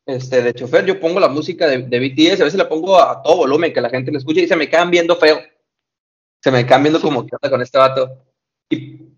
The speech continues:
es más común que las chicas me digan, "Ah, qué padre, ¿te gusta B T S?" y así. Y yo, o sea, en general me gusta el K-pop.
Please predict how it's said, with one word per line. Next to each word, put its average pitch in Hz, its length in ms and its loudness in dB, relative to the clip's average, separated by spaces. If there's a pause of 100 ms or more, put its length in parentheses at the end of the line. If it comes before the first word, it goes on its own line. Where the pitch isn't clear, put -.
(220)
es 160 260 2
más 156 580 0 (100)
común 175 400 -2
que 165 100 2
las 123 320 0
chicas 165 500 2
me 143 100 -4
digan, 147 240 0
"Ah, 220 240 0
qué 233 80 -2
padre, 233 300 4
¿te 190 120 -4
gusta 170 260 -4
B 196 120 -4
T 196 320 0
S?" 185 140 -2
y - 40 0
así. 170 400 -2 (540)
Y 127 180 -2
yo, 120 880 2
o 123 60 -12
sea, 131 140 4
en 131 100 0
general 135 360 6
me 175 100 0
gusta 147 280 -4
el 139 120 -6
K-pop. 131 480 -4